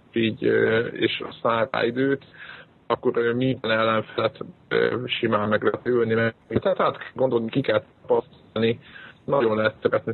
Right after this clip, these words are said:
szerintem, úgyhogy ezt, ezt mindenki Outland, aki még nem vette meg, nyolc font a, a U K Store-on, és van co-op mód is, úgyhogy, ö, úgyhogy nagyon jó szerintem, mindenképpen próbáljátok,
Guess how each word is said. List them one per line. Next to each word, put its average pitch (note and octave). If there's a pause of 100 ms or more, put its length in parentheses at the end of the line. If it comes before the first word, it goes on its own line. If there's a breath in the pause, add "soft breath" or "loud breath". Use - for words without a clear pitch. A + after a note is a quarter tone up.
szerintem, A#2+
úgyhogy B2+
ezt, B2
ezt A#2+
mindenki C3+
Outland, A2+ (400 loud breath)
aki -
még A#2+
nem B2
vette A2+
meg, A#2
nyolc A#2 (140)
font A2+
a, - (120)
a -
U A2+
K -
Store-on, A2+
és -
van A2+
co-op A2 (500 loud breath)
mód A2+
is, A2+ (640)
úgyhogy, A#2+
ö, A#2+ (160)
úgyhogy -
nagyon A2+
jó A2+ (100)
szerintem, A#2
mindenképpen A#2
próbáljátok, A2+